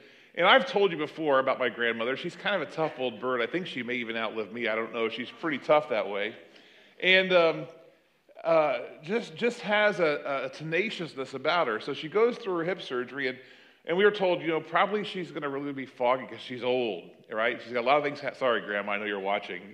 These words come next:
I, I love you, but you're old. Anyway, um, uh,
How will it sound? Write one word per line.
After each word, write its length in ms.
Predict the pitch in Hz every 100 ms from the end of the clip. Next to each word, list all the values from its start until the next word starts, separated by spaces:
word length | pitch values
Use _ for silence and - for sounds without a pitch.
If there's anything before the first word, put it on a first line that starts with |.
| _
I, 220 | 113 - 123
I 20 |
love 260 | 123 117
you, 160 | 104 104 104 - - -
but 100 | 139
you're 160 | 147 139
old. 300 | 127 107 95 - - - - - -
Anyway, 640 | 165 185 156 139 135 143
um, 380 | 147 147 139 120 110 - - - - - - - - -
uh, 500 | 156 139 131 120 117